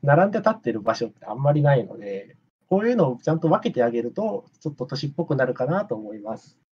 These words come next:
まあ、もともとパックセットがあんまりごちゃ混ぜになってたら意味がないんですが、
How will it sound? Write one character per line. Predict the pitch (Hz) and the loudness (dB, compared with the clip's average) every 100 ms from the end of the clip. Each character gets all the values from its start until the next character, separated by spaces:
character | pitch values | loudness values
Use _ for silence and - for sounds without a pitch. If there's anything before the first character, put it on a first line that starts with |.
| _ - | _ -2
ま | 147 | 0
あ、 | 127 | 0
も | 127 | -2
と | 143 | -4
も | 220 | -4
と | 233 | -4
パ | - | 0
ッ | 156 | 0
ク | - | 0
セ | 285 | -8
ッ | 294 | -2
ト | 143 | 0
が | 117 | 2
あ | 120 | 2
ん | 143 | 0
ま | |
り | 160 170 160 | 2 0 -2
ご | 143 | -4
ち | 156 | 0
ゃ | |
混 | 175 | 2
ぜ | 170 | 2
に | 175 | 0
な | |
っ | 185 | -2
て | - | -6
た | - | -10
ら | 110 | -8
意 | |
味 | 131 127 | -8 -8
が | 117 | -8
な | 110 | -8
い | 117 | -10
ん | 107 | -10
で | - | -18
す | _ | _
が、 | - 90 95 | -10 -4 -4